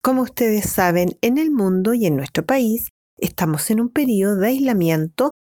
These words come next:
debido a un virus llamado covid diecinueve. Y para protegernos de él, es necesario que nos cuidemos muy bien para no enfermarnos. Para ello, debemos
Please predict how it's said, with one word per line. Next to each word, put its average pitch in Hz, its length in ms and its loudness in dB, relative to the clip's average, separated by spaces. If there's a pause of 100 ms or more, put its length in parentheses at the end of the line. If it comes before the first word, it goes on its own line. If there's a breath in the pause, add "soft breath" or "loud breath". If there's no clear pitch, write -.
debido 285 680 0
a 220 60 2
un 196 120 2
virus 175 300 0
llamado 160 480 0
covid 147 380 -4
diecinueve. 202 840 -2 (380)
Y 185 100 -2
para 185 260 0
protegernos 165 680 -4
de 220 200 0
él, 220 160 0 (420)
es 262 220 -2
necesario 202 720 -2
que 170 100 0
nos 156 220 -2
cuidemos 170 800 -2
muy 247 380 0
bien 170 360 0 (300)
para 277 240 2
no 202 100 2
enfermarnos. 139 880 -4 (300)
Para 143 240 -4
ello, 185 380 0 (300)
debemos 175 600 0